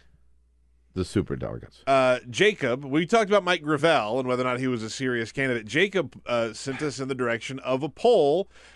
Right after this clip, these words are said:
Speaker 2: showing that Mike Gravel got more support in the latest Emerson polling, uh, poll. He got more support than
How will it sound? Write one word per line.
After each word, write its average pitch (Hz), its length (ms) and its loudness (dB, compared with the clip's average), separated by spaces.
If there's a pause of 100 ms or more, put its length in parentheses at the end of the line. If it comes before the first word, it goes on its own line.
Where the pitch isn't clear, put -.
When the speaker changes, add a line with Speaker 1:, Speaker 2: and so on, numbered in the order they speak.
Speaker 2:
showing 180 640 0
that 143 220 0
Mike 165 240 0
Gravel 156 460 2
got 127 260 -2
more 139 280 2
support - 760 2
in 147 200 0
the 147 140 -2
latest 151 420 -2
Emerson 208 480 -2
polling, 156 560 0 (380)
uh, 117 180 0
poll. 123 520 0 (200)
He 135 120 0
got 139 160 0
more 156 180 2
support 170 460 -2
than 123 340 -2